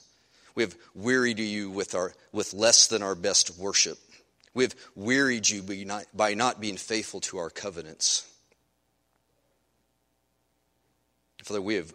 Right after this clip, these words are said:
wearied you by doing evil. Father, teach us to do good. And Father, we thank you for Jesus and his blood.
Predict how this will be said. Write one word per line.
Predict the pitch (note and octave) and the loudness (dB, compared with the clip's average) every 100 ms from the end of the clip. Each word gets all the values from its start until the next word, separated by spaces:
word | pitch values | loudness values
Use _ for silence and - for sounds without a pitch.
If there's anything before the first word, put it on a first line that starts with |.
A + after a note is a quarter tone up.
| - | -18
wearied | C#2 G#2+ B2 A#2 G2+ E2+ | -10 -4 -2 -2 -4 -4
you | F2+ E2+ | -6 -6
by | F2 | -6
doing | F2 G2+ F#2 F2+ | -4 -6 -8 -10
evil. | G2+ G2+ D#2+ D#2+ - - _ _ _ _ _ _ _ _ _ _ - _ | -10 -10 -10 -14 -16 -20 _ _ _ _ _ _ _ _ _ _ -20 _
Father, | - G2+ | -2 -2
teach | E2+ - C3 - | 0 0 2 2
us | - - | 6 6
to | - F2+ | 4 -4
do | F#2 F2+ E2+ _ _ | -6 -10 -14 _ _
good. | F#2+ D#2+ D2 - - _ _ _ _ _ _ _ _ _ _ _ _ _ _ _ _ _ | -8 -6 -8 -16 -20 _ _ _ _ _ _ _ _ _ _ _ _ _ _ _ _ _
And | - | -2
Father, | A#2+ G#2+ | 0 2
we | A#2 | 2
thank | - A2 | 2 0
you | G2 | -2
for | - F#2 | -8 -4
Jesus | D#2+ A2+ G#2 F#2+ F2+ - | 0 0 2 0 4 4
and | F2+ | 2
his | E2+ G2 E2+ | -4 0 0
blood. | E2+ F2+ D#2+ E2 | -2 -6 -6 -8